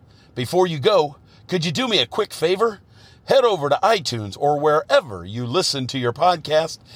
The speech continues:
and drop a rating for the show. Your feedback helps amazing people just like you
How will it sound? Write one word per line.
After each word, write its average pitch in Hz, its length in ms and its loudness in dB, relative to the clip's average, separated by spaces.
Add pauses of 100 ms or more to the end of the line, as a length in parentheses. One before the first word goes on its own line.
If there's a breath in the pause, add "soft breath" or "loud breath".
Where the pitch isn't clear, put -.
(160 loud breath)
and 131 160 -2
drop 151 300 2
a 170 80 4
rating 151 400 2
for 147 200 -2
the 135 100 -4
show. 95 360 0 (580 soft breath)
Your 190 340 2
feedback 123 520 -2
helps 143 260 2
amazing 196 600 -2
people 127 400 -6 (300 soft breath)
just - 440 0
like 214 340 0
you 143 420 -4